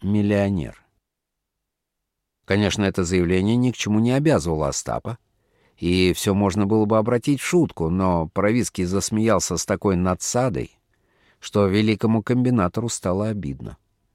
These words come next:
Его охватило желание поразить спутников, вызвать у них еще большее восхищение. "Сколько уже у вас миллионов?"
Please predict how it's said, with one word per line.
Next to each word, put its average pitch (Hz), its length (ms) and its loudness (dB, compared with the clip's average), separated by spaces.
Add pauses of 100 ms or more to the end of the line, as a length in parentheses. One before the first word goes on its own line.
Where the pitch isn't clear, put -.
(480)
Его 92 300 0
охватило 92 480 0
желание 101 400 0
поразить 95 540 -2
спутников, - 640 -8 (400)
вызвать 101 460 0
у 101 60 0
них 104 220 0
еще 104 480 -2
большее 80 460 -2
восхищение. 67 760 -10 (760)
"Сколько 202 380 4
уже 180 180 6
у 180 40 6
вас 170 200 6
миллионов?" 143 640 2